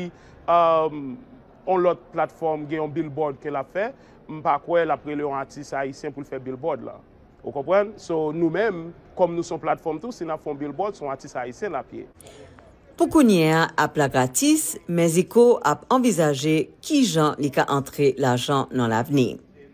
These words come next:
Speaker 2: Nouvo seri televize Loyalty a ap disponib sou app Tande a, a pati de premye janvye. Sandra Lemaire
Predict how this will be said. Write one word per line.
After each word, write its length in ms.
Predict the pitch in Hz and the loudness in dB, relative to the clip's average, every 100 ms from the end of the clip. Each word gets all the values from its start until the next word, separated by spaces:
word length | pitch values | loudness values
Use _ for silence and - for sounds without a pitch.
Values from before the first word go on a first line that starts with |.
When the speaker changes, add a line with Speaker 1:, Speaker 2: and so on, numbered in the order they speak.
| _ _ - - - | _ _ -20 -20 -4
Speaker 2:
Nouvo 220 | 165 165 180 | 2 6 6
seri 240 | - 170 151 | 6 2 0
televize 680 | 131 139 135 139 127 147 135 | 2 2 2 0 2 4 4
Loyalty 560 | 165 233 240 240 240 226 | 6 6 6 2 2 4
a 60 | 247 349 - | 4 0 -2
ap 220 | 156 143 | -2 -2
disponib 720 | 135 151 - 143 143 156 208 220 - | -4 -4 -2 -2 0 2 4 2 0
sou 160 | - 131 | -8 -4
app 240 | 143 135 - - | -2 -2 -6 0
Tande 320 | 147 139 208 196 | 2 6 6 4
a, 140 | 190 294 - - | -2 -8 -18 -6
a 80 | - | -4
pati 380 | 147 160 160 185 | 2 2 2 -2
de 160 | 160 165 - | 0 0 -2
premye 480 | - 294 277 220 202 - | -4 0 4 4 4 0
janvye. 480 | 156 175 151 120 87 - - _ - - - - | -2 -2 -2 -4 -4 -8 -20 _ -20 -20 -20 -8
Sandra 420 | - 190 160 175 | 0 2 4 4
Lemaire 560 | 160 156 190 240 277 | 4 4 4 4 0